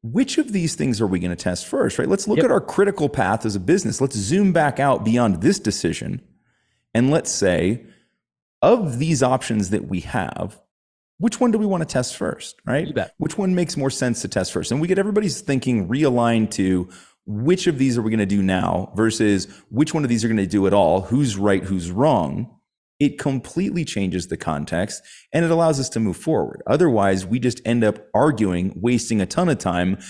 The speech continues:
Speaker 1: Um, to your point, like, having some humility, and I think having, you know, great leadership, I've seen plenty of great leaders just say, like,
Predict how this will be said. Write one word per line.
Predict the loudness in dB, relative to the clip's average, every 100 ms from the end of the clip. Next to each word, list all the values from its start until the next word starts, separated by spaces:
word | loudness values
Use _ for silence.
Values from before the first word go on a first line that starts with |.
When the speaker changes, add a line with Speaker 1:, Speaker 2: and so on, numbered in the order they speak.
| -20 -8 -2
Speaker 1:
Um, | 0 0
to | 0
your | 0
point, | 2 0 0
like, | 0
having | 2 2 2
some | 2 -2
humility, | 0 0 4 4 4 2
and | 2
I |
think | 0 2
having, | 4 4 2 2
you | 0
know, | -2
great | -6 0 0 2
leadership, | 2 2 -2 -2
I've | -2
seen | -2 -4 -4
plenty | -4 -2 2
of |
great | 2 2
leaders | 2 0 -2
just | -4 0
say, | 2
like, | 2 0